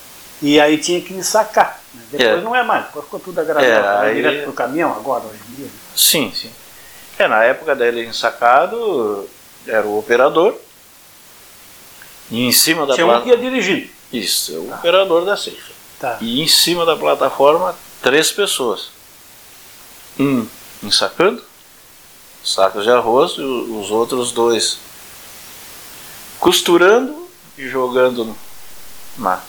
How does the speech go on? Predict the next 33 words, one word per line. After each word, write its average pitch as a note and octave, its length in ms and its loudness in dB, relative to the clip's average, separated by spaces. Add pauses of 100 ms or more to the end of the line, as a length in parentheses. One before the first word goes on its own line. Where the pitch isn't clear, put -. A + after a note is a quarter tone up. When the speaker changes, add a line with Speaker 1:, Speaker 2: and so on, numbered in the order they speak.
(460)
Speaker 2:
tinha A2 180 -6
uma, F#2+ 280 0 (340)
uma G#2 100 -2
Speaker 1:
Um - 40 0
Speaker 2:
ca-, - 40 0
Speaker 1:
escorrega? E3 380 2
Speaker 2:
uma A2+ 160 8
calha C3+ 560 6
que - 100 -8
chamavam G#2+ 440 4
de G2 160 -10
dala. G#2+ 640 4 (400)
Speaker 1:
Sim, D3 160 -16
uma D#3 100 -10
Speaker 2:
Chamava-se A#2+ 520 2
Speaker 1:
espécie A#3 80 0
de A#3 120 2
Speaker 2:
dala. A#2 140 8
Speaker 1:
escorrega F#3+ 480 0
do, C#3+ 180 -8
do, C3+ 380 -8
Speaker 2:
Isso, C3 480 2
Speaker 1:
do F#2+ 100 -8
Speaker 2:
isso, - 240 -6
que C3 100 -12
nem G#3 160 -4
escorregador. E3+ 580 -2 (680)
Só C3 180 2
quando E3+ 220 -2
ela F#3 180 2
chegava C#3 380 2
num B2+ 120 -6
determinado A#2 680 -2